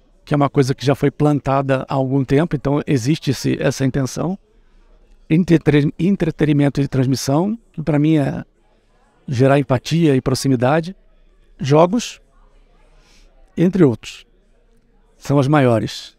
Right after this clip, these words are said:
Agora, investimento em energia, praticamente zero.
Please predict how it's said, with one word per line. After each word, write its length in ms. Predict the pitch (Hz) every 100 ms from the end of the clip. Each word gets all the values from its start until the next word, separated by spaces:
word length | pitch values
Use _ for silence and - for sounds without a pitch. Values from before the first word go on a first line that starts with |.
| _ -
Agora, 520 | 143 135 123 120 - _ -
investimento 680 | 143 151 175 175 165 185 190
em 80 | 180
energia, 640 | 185 156 127 139 113 - - _ _ _ -
praticamente 600 | 151 127 - 139 143 160
zero. 420 | 120 123 113 160